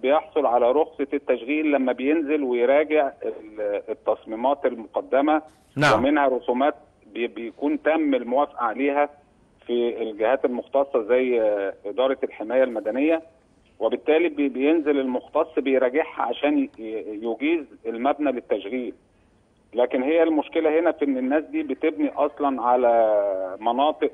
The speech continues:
Speaker 1: آه، ما هياش، آه،
Speaker 2: نعم.
Speaker 1: يعني، آه، أرض غ-، غ-، ما هياش سليمة، إما أرض أملاك دولة أو أرض كانت عنده ما لم يحصل على التراخيص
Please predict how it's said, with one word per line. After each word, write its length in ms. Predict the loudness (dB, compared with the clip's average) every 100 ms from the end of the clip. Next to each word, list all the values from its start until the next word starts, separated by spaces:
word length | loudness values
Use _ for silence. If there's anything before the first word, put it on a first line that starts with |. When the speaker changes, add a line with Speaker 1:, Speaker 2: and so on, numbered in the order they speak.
| -6
Speaker 1:
آه، 300 | -6 -4 -4 -8 _ _ _ -20 _
ما 140 | -2 0
هياش، 640 | 2 4 4 2 -4 -2
آه، 460 | 0 0 -2 -4 -10 -14 -20 _ _ _ _ 0
Speaker 2:
نعم. 220 | 2 2 0 -6
Speaker 1:
يعني، 420 | -2 -2 -2 -6
آه، 320 | -6 -4 -6 -8 _ _
أرض 280 | 2 2 0
غ-، 200 | -2 -4 -8 -8 -8 -10
غ-، 40 | -14
ما 200 | -4 -2
هياش 260 | 2 0 0
سليمة، 300 | 0 0 0 0
إما 320 | 2 2 2
أرض 160 | 0 0
أملاك 380 | -6 -2 0 0 2
دولة 460 | 2 4 4 4
أو 440 | 4 4 4 2 2
أرض 300 | 4 4 2
كانت 240 | -2 -2 -2
عنده 300 | -2 -2 -2
ما 220 | 0 -2 0
لم 200 | -2 2
يحصل 360 | 0 0 -4
على 140 | -2 -2
التراخيص 500 | -2 -4 -2 -2 -4